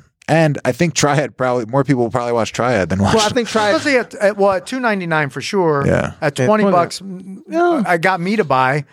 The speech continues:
Speaker 1: Yeah.
Speaker 3: I would have bought it six times over if I
Speaker 1: Was
Speaker 3: could
Speaker 1: it on
Speaker 3: two ninety-nine.
Speaker 1: pay-per-view, Teofimo?
Speaker 2: I'm not, probably more than likely Top Rank, perhaps, or
Speaker 3: Probably, yeah.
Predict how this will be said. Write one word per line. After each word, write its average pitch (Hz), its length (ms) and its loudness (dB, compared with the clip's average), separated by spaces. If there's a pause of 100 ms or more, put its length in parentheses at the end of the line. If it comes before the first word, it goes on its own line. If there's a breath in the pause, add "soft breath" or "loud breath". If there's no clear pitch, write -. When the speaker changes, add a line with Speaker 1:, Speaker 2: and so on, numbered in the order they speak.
Speaker 1:
Yeah. 131 240 -2
Speaker 3:
I - 20 0
would 175 140 -2
have 151 100 -8
bought 156 180 2
it 143 140 -4
six - 240 -4
times 156 280 0
over 151 360 2
if 107 120 -8
I 117 40 2
Speaker 1:
Was 113 140 2
Speaker 3:
could 131 100 6
Speaker 1:
it 123 80 4
on 117 160 2
Speaker 3:
two 127 60 -2
ninety-nine. 127 100 4
Speaker 1:
pay-per-view, 120 320 2 (120)
Teofimo? 139 560 -2 (240)
Speaker 2:
I'm 139 160 0
not, 143 260 0 (120)
probably 156 380 -2
more 165 180 2
than 143 100 4
likely 139 300 0
Top 131 220 0
Rank, 135 260 -2
perhaps, 135 440 0
or 117 220 -4
Speaker 3:
Probably, 120 340 -8
yeah. 131 220 -10